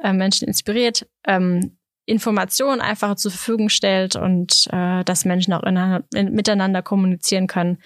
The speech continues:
Ähm, ja, da ist, äh, ein ne-,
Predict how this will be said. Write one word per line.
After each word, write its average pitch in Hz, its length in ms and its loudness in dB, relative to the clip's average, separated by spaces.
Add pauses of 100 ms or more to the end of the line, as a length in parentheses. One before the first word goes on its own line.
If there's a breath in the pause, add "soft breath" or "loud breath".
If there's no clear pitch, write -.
(480 loud breath)
Ähm, 170 440 0 (200)
ja, - 140 -2 (560)
da 175 320 0
ist, - 280 0
äh, 175 300 0
ein 185 160 0
ne-, 196 220 -2